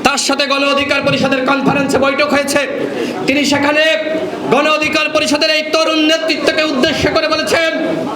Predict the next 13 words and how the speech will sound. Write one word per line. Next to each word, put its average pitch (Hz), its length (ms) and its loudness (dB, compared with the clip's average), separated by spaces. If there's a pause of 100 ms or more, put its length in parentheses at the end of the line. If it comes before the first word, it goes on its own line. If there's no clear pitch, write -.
(200)
"রাশেদ 320 440 0
নূর, 320 300 4 (840)
তোমরা 339 280 4
যারা 311 200 0
কোটা 302 200 0
সংস্কার 294 360 0
আন্দোলন 285 380 2
করেছো, 294 300 2 (880)
তোমাদের 302 380 2
হাতে 294 220 0
এই 311 120 2
দেশ 294 320 0
নিরাপদ। 330 680 0